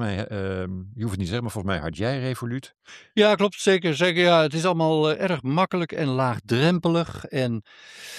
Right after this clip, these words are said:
Speaker 2: eh, ja, eh, ik heb een gratis abonnement, maar als je een betaald abonnement hebt, dan kun je nog weer veel meer,
Speaker 1: Ja.
Speaker 2: eh, doen. En krijg je er extra's bij, allerlei abonnementen, eh, op een V P N en, en wat, eh, wat dan niet.
Speaker 1: Ja.
Speaker 2: Eh, ja, het is de slimme jongens, ehm,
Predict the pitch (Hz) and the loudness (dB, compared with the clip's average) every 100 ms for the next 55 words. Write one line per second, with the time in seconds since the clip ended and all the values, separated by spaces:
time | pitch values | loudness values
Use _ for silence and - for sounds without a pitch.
0 | - - - 139 135 180 165 98 131 123 | -18 -14 -2 0 2 4 2 2 0 0
1 | 113 107 110 110 120 104 104 - 110 143 | 0 0 0 -4 -4 -2 -2 0 -2 0
2 | 147 143 135 139 147 - 135 113 113 110 | 0 2 2 2 -2 -2 0 2 0 -2
3 | 120 107 - 139 131 104 107 117 107 107 | -2 0 2 2 2 0 0 0 -2 -4
4 | 107 - 110 101 101 104 95 104 101 101 | -4 -4 -2 -2 -2 -4 -2 0 0 0
5 | 117 135 147 - - - 202 151 123 123 | 2 2 0 -6 -20 -4 -2 0 2 2
6 | 113 101 147 151 120 - 101 - 104 95 | 2 2 4 4 0 0 0 0 -2 0
7 | 95 - - - 123 98 92 117 110 123 | -2 -4 -4 -2 -2 0 0 2 0 0
8 | 110 107 104 117 104 104 117 113 - 117 | 0 0 0 -2 0 0 0 -2 -4 -4
9 | 113 95 - - 104 107 107 107 117 - | -4 0 0 0 -2 -2 0 0 -2 -4
10 | 104 107 101 95 - 101 107 107 107 120 | -4 -4 -4 -6 -8 -8 -6 -6 -4 -6
11 | - - 117 92 - - - 107 101 101 | -10 -2 2 2 0 -12 -8 -4 -2 -2
12 | 107 143 180 147 - 165 165 170 - 208 | -2 0 2 2 0 -6 -2 -2 2 2
13 | 175 175 160 - - - 120 117 110 | 4 4 2 -2 -8 -4 -2 0 -2